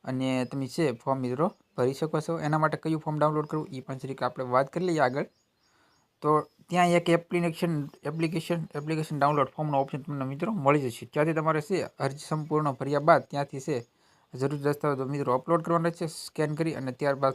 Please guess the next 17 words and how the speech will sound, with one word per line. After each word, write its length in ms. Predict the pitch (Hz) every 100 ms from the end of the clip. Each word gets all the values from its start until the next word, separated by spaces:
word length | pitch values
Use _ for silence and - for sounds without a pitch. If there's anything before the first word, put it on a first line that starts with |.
| -
તમારે 180 | 131 127
સબમિટ 380 | 135 135 143
કરવાનું 280 | 147 147 147
રહેશે. 160 | 151 160
અને 100 | 131
બેંકની 360 | 127 143 151 135
ડિટેલ 360 | 147 156 143
ને 60 | 127
બધી 260 | 123 135
જે 100 | 131
પર્સનલ 380 | 131 139 - 139
ડિટેલ 260 | 135 143 135
ને 60 | 123
બધી 180 | 127
નાખવાની 340 | 131 139 156 165
છે 120 | 196
મિત્રો, 260 | 131 123